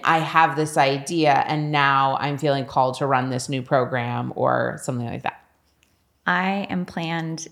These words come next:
Speaker 2: two weeks out right now.
Speaker 1: Uh-huh.
Speaker 2: <laughs> So that's it currently. Do I have an awareness over certain things? Like, we're putting up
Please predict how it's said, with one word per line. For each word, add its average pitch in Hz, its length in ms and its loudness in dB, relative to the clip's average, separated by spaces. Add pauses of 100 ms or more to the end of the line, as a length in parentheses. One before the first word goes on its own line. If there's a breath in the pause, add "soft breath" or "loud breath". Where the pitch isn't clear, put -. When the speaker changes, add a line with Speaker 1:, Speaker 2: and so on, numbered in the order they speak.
(120)
Speaker 2:
two 208 260 -6
weeks 202 300 -10
out - 260 -4
right - 220 -6
now. - 160 -4 (180)
Speaker 1:
Uh-huh. 151 460 0
Speaker 2:
<laughs> - 40 -14 (100)
So 170 240 -2
that's 165 340 -4
it - 280 -4
currently. 151 520 -6 (400 loud breath)
Do 285 120 0
I 294 40 2
have 285 200 0
an 262 100 0
awareness 175 680 0
over 165 360 0
certain 156 540 -4
things? 147 500 -4
Like, 143 460 -6 (1200 loud breath)
we're 208 120 2
putting 175 320 -2
up 147 200 0